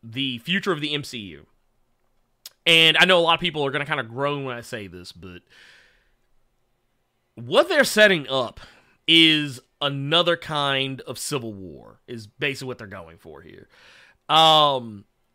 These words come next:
there's multiple points where it's made fairly obvious, even before she actually says it out loud, that she has been spying on Ross as well as the communications that he has had with Wakanda.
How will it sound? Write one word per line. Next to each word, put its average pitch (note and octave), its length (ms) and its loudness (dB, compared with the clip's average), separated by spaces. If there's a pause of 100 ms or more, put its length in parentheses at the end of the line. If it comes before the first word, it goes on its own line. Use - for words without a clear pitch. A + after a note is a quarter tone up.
(180)
there's F3+ 460 2
multiple E3+ 460 0
points E3 420 -2
where C3+ 400 -2
it's D#3 200 -2
made F3+ 300 0
fairly D#3 400 -4
obvious, C#3 680 -8 (560)
even B3+ 320 4
before F3 400 2
she F3 260 -2
actually C#3+ 440 0
says D3+ 340 -2
it D3 140 -6
out C3 240 0
loud, B2+ 600 -4 (220)
that D#3+ 140 0
she A3 180 2
has G3 100 4
been D3 160 -6
spying E3 540 2
on D3 260 0
Ross C#3+ 460 -2
as C#3 260 -4
well D3 280 -2
as C3 100 -6
the B2+ 80 -12
communications C3+ 760 -8
that A#2 120 -10
he C3 140 -8
has G#2+ 100 -10
had B2+ 440 -6 (360)
with A2+ 360 -10
Wakanda. D3 760 -6